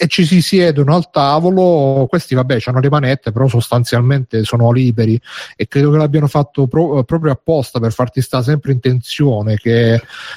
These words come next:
da un momento all'altro possono avere lo scatto, la cosa che, che si incazzano e va a finire male.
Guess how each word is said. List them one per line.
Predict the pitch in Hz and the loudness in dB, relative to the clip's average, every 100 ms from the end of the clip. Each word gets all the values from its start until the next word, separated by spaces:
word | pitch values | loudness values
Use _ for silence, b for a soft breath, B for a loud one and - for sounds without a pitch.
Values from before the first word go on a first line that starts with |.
| B | B
da | 113 127 | -8 -4
un | 143 | 0
momento | 147 160 156 | 2 0 0
all'altro | 147 143 160 - 123 | 0 2 0 -2 -4
possono | 123 - 123 | -4 0 0
avere | 127 131 | 2 2
lo | 135 | 2
scatto, | 131 - - 139 139 - - | 0 -4 -4 0 -2 -2 -2
la | 117 - | 0 0
cosa | 131 139 135 131 117 117 | 2 2 2 0 -2 -2
che, | - 120 117 | 0 0 0
che | 120 | -2
si | 104 | 0
incazzano | 120 - 131 131 - 120 117 | 0 0 0 0 -2 0 2
e | 113 | 2
va | 117 | 0
a | |
finire | 117 123 120 120 | -2 0 2 2
male. | 127 117 107 107 | 2 2 0 -2